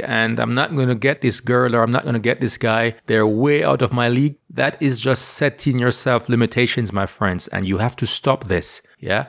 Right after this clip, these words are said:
'Cause the limitations doesn't bring you bull, doesn't bring you nothing, yeah? Because you can't tell if this person that's on a higher level as you are in your eyes can't or won't wanna talk to you.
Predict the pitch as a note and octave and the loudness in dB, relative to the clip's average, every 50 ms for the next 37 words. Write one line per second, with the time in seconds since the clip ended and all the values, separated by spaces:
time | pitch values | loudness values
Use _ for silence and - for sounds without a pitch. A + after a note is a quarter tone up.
0 | - - - A#2 A2+ G#2 - - - - - A2+ A2 C3 D#3 D#3 C#3 - - F#3+ | -8 -10 -6 -4 -4 -4 -4 -8 -10 -4 -2 0 0 2 2 0 0 0 0 0
1 | G3 F#3 - - A#2 F2+ D#2+ - - - _ - - F#2 - B2+ C#3 B2 A2 A#2+ | 0 0 0 0 0 0 -2 -4 -10 -14 _ -16 -6 0 2 2 2 2 2 2
2 | C3+ C#3+ C#3 D3 - G2 B2 B2 A#2+ A#2+ A#2 A#2 A#2+ A#2 A2+ A2 G#2+ _ _ - | 0 0 0 -4 -4 0 2 2 4 4 4 6 4 4 2 0 -4 _ _ -10
3 | - F#2 A2 G#2+ G2 F2+ E2 D#2+ - _ - - - C#3 C3 C3+ C#3 B2 D3 C#3+ | -4 0 2 2 2 2 0 -6 -12 _ -8 -2 -2 0 0 0 0 2 2 2
4 | C#3 C3+ C3 B2+ B2 C3 C3 A2+ - - G2+ E2 D#2 - _ _ _ - F#2 G2+ | 4 4 4 2 2 0 0 -2 -2 -2 -4 -4 -4 -8 _ _ _ -6 -4 -2
5 | A2+ C#3+ D3 - _ - - - B2 A#2 G#2 - E3+ G3+ - - C4 F#3+ C3 - | -2 -2 -6 -10 _ -10 -4 0 0 0 0 2 0 0 0 0 0 0 0 0
6 | - C3+ B2 A#2+ - A#2+ A2 - - - A#2 - - - - B2 A#2+ A2+ - - | 0 0 0 2 2 0 -2 -2 0 -2 -2 -2 -2 -2 0 2 2 2 0 0
7 | B2+ A2+ G#2 A#2 - - - - - - B2+ A#2 G#2+ G2+ A2 A#2 A#2 A2+ A2 A#2 | 0 0 -2 -4 -8 -10 -6 -6 -4 -2 -2 -4 -2 -2 0 2 2 4 4 2
8 | B2 A2 G2+ G#2 G2 G2 A2 - _ _ _ _ - - G#2+ G2 G2+ B2 C#3 C3 | 2 2 2 0 0 -2 -4 -12 _ _ _ _ -4 -2 -2 -2 0 0 0 2
9 | A#2+ G#2+ G2+ F#2 F2+ - - - A2 G#2 G#2+ A2 G#2+ A2+ A2 A2 A2 G#2 G2 E2+ | 2 2 0 0 -2 -6 -8 -4 -2 0 2 2 2 2 2 2 2 2 0 -2
10 | - - _ _ _ _ - - C3+ C3 B2 A#2+ A2 - _ _ - - A2 G#2 | -6 -14 _ _ _ _ -4 -2 0 2 2 0 -2 -4 _ _ -2 0 0 2
11 | A2 C3 C3+ C3+ B2+ C3 - - _ _ - B2 B2 B2 A#2+ - F#3 G#3 - - | 2 2 2 2 0 -2 -6 -14 _ _ -4 0 0 0 0 0 -2 -2 -2 -4
12 | - - G2+ F2 E2 D#2+ - | -8 -6 -4 -4 -4 -6 -10